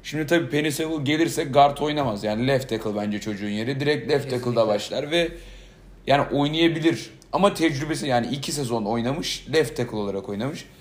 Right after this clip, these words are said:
Speaker 1: Penei Sewell üzerine daha çok yorum yapmayacağım. Çünkü geçen podcast'te yine konuşmuştuk.
Speaker 2: Evet.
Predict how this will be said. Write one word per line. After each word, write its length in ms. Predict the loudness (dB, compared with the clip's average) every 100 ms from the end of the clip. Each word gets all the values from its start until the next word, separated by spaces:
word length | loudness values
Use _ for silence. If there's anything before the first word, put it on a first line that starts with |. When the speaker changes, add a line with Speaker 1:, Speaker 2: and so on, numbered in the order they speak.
| -20 -20 -6
Speaker 1:
Penei 180 | -2 0
Sewell 240 | 0 0
üzerine 320 | 0 0 2 4
daha 160 | 4
çok 320 | 4 -4 -2
yorum 260 | 0 0 0
yapmayacağım. 540 | -2 -2 -2 0 -2 -2
Çünkü 280 | -6 -6 -2
geçen 400 | 0 0 -2 -4 -14 -20 -8
podcast'te 440 | -4 -4 -4 -4 -2
yine 200 | -2 0
konuşmuştuk. 680 | -2 -2 -6 -10 -4 -2
Speaker 2:
Evet. 140 | -2